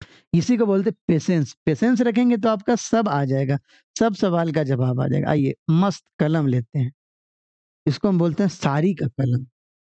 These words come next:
देखिए साड़ी का कलर देखिए, generally इसमें महिला या कोई भी लड़की, ये सब सा-, इस कलर का ये पहने ना बहुत खूबसूरत लगती है। अब देखिए आप ये नहीं समझेंगे हम उल्टा डायरेक्शन में जा रहे हैं,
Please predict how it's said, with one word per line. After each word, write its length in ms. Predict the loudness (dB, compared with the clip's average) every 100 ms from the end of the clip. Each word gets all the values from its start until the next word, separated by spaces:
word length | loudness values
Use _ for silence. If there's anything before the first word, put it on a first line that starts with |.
| _
देखिए 180 | 0 2
साड़ी 280 | 0 0 0
का 80 | 0
कलर 260 | 0 0
देखिए, 200 | -2 -2 -4 -10 _ -2
generally 300 | 0 2 0
इसमें 240 | 0 2
महिला 600 | 2 2 2 2 0 -2 0
या 240 | 0 0 -6 _ _ -2
कोई 140 | 0
भी 100 | 2
लड़की, 320 | 0 -2 -2
ये 240 | 0 2 2
सब 120 | 0
सा-, 200 | -2 -2 0
इस 160 | -2
कलर 300 | 0 0 0
का 100 | 0
ये 100 | 0
पहने 260 | 0 0 2
ना 60 | 0
बहुत 340 | -2 -2 -2
खूबसूरत 480 | -4 -4 0 -2 0
लगती 340 | -4 -4 -4
है। 60 | -4 -6 -20 -6
अब 80 | -2
देखिए 300 | 0 0 -2 -2
आप 160 | 0
ये 160 | 2 2
नहीं 140 | 2
समझेंगे 320 | 2 2 2
हम 140 | 2 2
उल्टा 260 | 0 0
डायरेक्शन 440 | 0 0 0 0 2
में 140 | 2
जा 160 | 2 0
रहे 120 |
हैं, 60 | 0